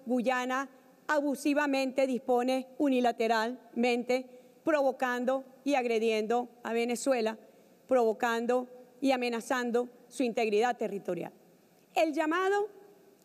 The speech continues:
y nuestra reafirmación es a que Guyana retome vías para la legalidad y el cumplimiento del Acuerdo de Ginebra y del derecho internacional público.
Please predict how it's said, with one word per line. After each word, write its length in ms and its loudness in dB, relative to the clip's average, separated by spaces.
y 140 2
nuestra 440 0
reafirmación 800 -2
es 240 2
a 80 -4
que 140 0
Guyana 460 0
retome 720 0
vías 480 2
para 240 2
la 120 2
legalidad 580 0
y 100 4
el 140 2
cumplimiento 800 0
del 180 0
Acuerdo 400 2
de 80 2
Ginebra 500 0
y 100 2
del 160 2
derecho 380 0
internacional 640 -2
público. 440 -4